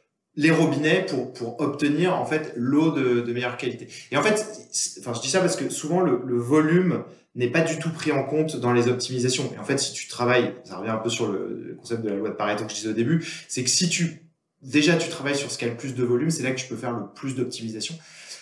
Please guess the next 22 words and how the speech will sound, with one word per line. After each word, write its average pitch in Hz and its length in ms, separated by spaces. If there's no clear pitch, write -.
Après, 190 520
euh, 123 180
de 127 100
façon 123 280
vraiment 135 560
très 156 240
concrète, 147 480
et 113 40
là, 110 200
peut-être - 260
pour 117 120
des 113 60
plus - 140
petits 120 220
annonceurs, 123 460
moi, 135 120
un 139 40
truc - 180
que 123 100
je 113 80
vois 120 100
systématiquement, 120 840